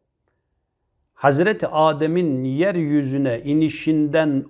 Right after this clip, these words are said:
o zamana kadar gerçekleşmemiş olan iki ayet olacaktır. Hazreti Adem'den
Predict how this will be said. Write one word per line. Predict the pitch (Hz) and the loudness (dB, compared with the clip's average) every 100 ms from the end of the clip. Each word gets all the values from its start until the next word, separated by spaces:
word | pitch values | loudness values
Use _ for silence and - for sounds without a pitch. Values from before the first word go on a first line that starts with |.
| - | -2
o | 196 | -2
zamana | 143 143 139 131 120 117 | 2 0 0 -2 -2 -6
kadar | 117 147 147 143 | -4 -4 0 -2
gerçekleşmemiş | 127 143 143 - 160 156 160 196 190 - 127 123 | 0 -4 -4 -6 -8 -4 -4 -4 -6 -6 -6 -6
olan | - 165 185 185 | -4 -2 -2 -4
iki | 175 175 | -4 0
ayet | 156 156 151 | 2 2 -2
olacaktır. | 131 113 110 92 _ _ _ _ _ _ _ _ _ _ _ _ _ _ _ _ _ _ | -4 -6 -6 -12 _ _ _ _ _ _ _ _ _ _ _ _ _ _ _ _ _ _
Hazreti | 127 131 156 160 | -2 0 0 -2
Adem'den | - 131 127 120 131 127 147 220 240 233 - | -6 -2 -2 0 -2 0 0 -2 -6 -10 -16